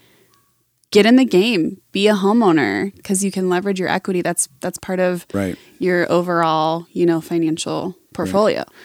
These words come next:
Speaker 2: Yeah, so what you're seeing those rates are, those are the, the perfect situation.
Speaker 1: Yeah.
Speaker 2: So it's going to be that you have forty percent equity, it's a rate and term refinance or a purchase,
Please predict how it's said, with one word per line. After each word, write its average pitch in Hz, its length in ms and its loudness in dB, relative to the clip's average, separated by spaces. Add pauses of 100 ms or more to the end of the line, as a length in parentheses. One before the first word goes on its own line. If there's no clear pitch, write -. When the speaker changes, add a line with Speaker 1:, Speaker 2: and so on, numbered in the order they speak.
(260)
Speaker 2:
Yeah, 120 140 2
so - 180 -2
what 147 160 4
you're 147 80 2
seeing 165 340 4
those 120 180 2
rates 117 280 2
are, 104 80 0
those 139 240 0
are 139 80 0
the, 113 340 -2 (180)
the 120 200 -2
perfect - 540 -4
situation. 92 760 -8 (100)
Speaker 1:
Yeah. 156 200 -6 (180)
Speaker 2:
So - 180 2
it's 117 100 2
going 127 200 4
to 113 80 4
be 107 200 2
that 95 240 -2 (260)
you 120 100 2
have 113 100 2
forty 127 220 4
percent 117 320 -2
equity, 98 460 -2
it's 104 160 -4
a 101 40 -2
rate 101 240 0
and 113 80 -4
term 110 200 -2
refinance 90 500 -4
or 110 140 0
a 107 40 -8
purchase, 87 540 -8